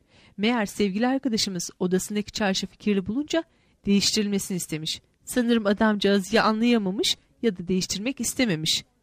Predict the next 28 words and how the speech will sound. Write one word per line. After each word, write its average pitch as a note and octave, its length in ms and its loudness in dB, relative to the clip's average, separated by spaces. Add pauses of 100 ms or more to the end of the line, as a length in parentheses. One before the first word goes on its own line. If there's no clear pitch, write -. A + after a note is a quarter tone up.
(380)
"Çarşafı E4+ 460 4
alıp E4 200 4
adamcağızın C#4 800 2
boynuna A3+ 440 4
doladın. E3+ 420 2 (120)
Sonra A#3+ 440 2
da A3+ 60 4
çektin C#4 460 0
mi?" E3+ 140 -4 (160)
diye F3+ 120 2
sordum F3 380 0
İsmet F3+ 300 -4
Hanım'a. E3 260 -6 (400)
"Evet, C#4 320 2
zaten A#3 480 2
insan B3 360 0
bu B3 40 -4
şekilde A#3 440 2
boğulur," A3+ 500 4 (360)
dedi F#3+ 220 0
gamsız F#3 420 0
bir F3+ 60 0
şekilde. F3 500 -2 (840)
İsmet E4 320 0
Hanım C4 240 0
ve B3+ 80 4
Mısırlı A#3 440 2
dansöz. F#3 560 0